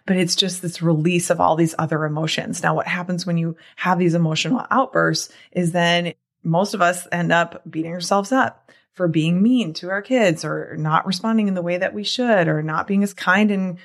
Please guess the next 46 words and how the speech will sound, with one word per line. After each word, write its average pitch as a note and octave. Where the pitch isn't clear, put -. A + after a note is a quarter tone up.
compassionate F3+
and F#3
loving A3
to A3
them F#3+
as F3+
we F#3
feel F#3
like F3+
we F3
should G#3
be. E3+
So F3
we F3
release F3+
all G#3+
those F#3+
emotions F3+
we've E3
been D#3+
stuffing, F#3
and F3+
then G3+
we F#3+
take F3
that E3+
as D#3+
an E3+
opportunity E3
to D#3+
beat D#3+
ourselves D3+
up D#3
and D#3+
remind E3+
ourselves D#3
of D#3
what D3+
a D#3+
terrible D#3
job D#3
we D#3
think -
we're -
doing, -
right? F3+